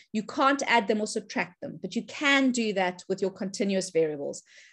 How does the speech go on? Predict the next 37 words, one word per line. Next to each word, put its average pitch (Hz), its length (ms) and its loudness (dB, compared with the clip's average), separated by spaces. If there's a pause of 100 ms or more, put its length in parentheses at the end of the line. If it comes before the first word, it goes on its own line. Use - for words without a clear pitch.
(120)
That's 214 180 2
the - 80 2
interval 247 300 2
and 196 120 0
ratio 202 440 4
here. 208 180 -6
I 254 120 -2
haven't 233 240 -2
gone 226 120 2
into 196 220 -4
that. 196 200 0
That's 190 200 -4
a - 20 -6
little 180 140 -2
bit 175 120 -10
too 190 140 -10
complex, 202 580 -6
but 196 140 -4
that's 202 220 0
all 220 120 2
your 214 140 2
continuous 208 720 0
data. 165 480 -4 (320)
You 226 80 -4
can 240 140 4
manipulate 247 580 6
your 247 80 0
continuous 208 500 -4
data 185 380 0
a - 0 -
lot, 175 400 0
but 190 140 -6
you 196 80 -2
need 226 100 -2
to - 100 -10
be 220 200 -6 (120)
careful 330 540 0